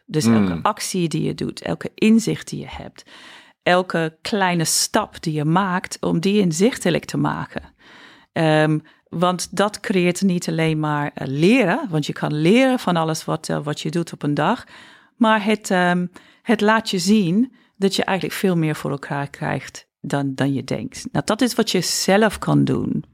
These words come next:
Speaker 2: Mhm.
Speaker 1: Ehm, als je, weet je, als je een, een, een, een, een derde partij wil, nou, lees het boek. Ik zou zeggen, The Geek's Guide to Work.
Speaker 2: Ja.
Speaker 1: Lees het boek. Het is, eh,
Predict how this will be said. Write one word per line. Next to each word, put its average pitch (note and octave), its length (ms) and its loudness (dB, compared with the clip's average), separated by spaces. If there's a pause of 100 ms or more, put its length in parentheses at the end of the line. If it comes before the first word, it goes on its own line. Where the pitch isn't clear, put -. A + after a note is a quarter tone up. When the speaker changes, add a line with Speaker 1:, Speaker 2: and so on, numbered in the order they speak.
Speaker 2:
Mhm. A#2 380 4 (600)
Speaker 1:
Ehm, D#3 760 2 (1200)
als G#3 340 0
je, F3 380 0 (180)
weet F#3+ 140 -4
je, - 120 -4
als G3+ 280 0
je F#3+ 220 -2
een, E3 280 -4
een, D#3 280 -2
een, D3+ 360 -2
een, D3 280 -6
een D3+ 220 -6
derde F#3 280 2
partij A#3+ 520 0
wil, E3+ 500 0
nou, F3+ 220 2
lees F#3+ 300 2
het D#3+ 120 -4
boek. - 300 0
Ik - 120 -14
zou F3+ 180 2
zeggen, G3+ 320 0
The E3+ 100 0
Geek's G#3+ 280 2
Guide E3 380 -2
to - 160 -8
Work. F3+ 280 4
Speaker 2:
Ja. E3 180 0
Speaker 1:
Lees F3+ 240 2
het E3 140 -4
boek. B3+ 220 0
Het - 160 -8
is, F#3 180 0
eh, F3+ 100 2